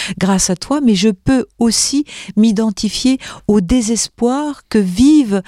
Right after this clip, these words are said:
des personnes qui sont dans la détresse. Donc, je ne suis pas centrée sur moi, je vais être centrée sur les paroles du psaume qui vont me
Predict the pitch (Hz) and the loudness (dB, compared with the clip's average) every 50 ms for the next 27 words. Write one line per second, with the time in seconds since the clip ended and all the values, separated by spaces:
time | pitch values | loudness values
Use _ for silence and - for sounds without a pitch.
0 | - - - 165 - 160 208 208 - - 208 202 - - - 254 285 277 - - | -10 -16 -16 -10 -2 0 0 0 0 -2 -4 -2 -2 -2 -2 -2 -2 -4 -6 -6
1 | 202 - - 226 233 208 202 190 190 185 175 170 185 - - - - 185 180 160 | -4 -2 0 0 0 2 2 2 0 0 0 0 -2 -2 -2 -2 -2 -2 -2 -2
2 | - - - - - - - 180 - 170 220 269 277 254 226 - - - - - | -4 -6 -8 -10 -12 -12 -8 -4 -2 0 0 2 2 0 0 -2 -6 -12 -20 -8
3 | - 156 220 226 208 - - - 285 277 262 - - - 247 226 - - 247 214 | -2 0 0 0 0 -2 -4 -4 -4 -4 -4 -4 -4 -4 -6 -6 -4 -2 -2 -2
4 | - - - 214 185 196 196 202 214 285 - _ _ - - - - - - - | 0 -2 -2 -2 -2 0 0 0 -2 -2 -4 _ _ -20 -20 -20 -20 -20 -10 -6
5 | 170 160 202 214 196 190 240 233 - - - - - 294 311 - - - 277 247 | -2 0 0 0 2 0 0 0 -2 -2 -2 -2 -2 -4 -6 -4 -2 -2 0 0
6 | - - 196 185 190 185 - - 247 240 233 254 240 214 185 202 202 180 - - | 0 0 0 0 0 0 0 -2 -2 0 0 0 0 0 0 -2 -2 -2 -2 -2
7 | - 233 254 285 320 - - - - - - _ - 240 247 220 202 233 262 254 | 0 0 0 0 -2 -8 -12 -14 -14 -16 -12 _ 0 2 2 2 2 2 2 2
8 | 240 214 196 190 196 185 180 | 4 4 4 2 2 2 0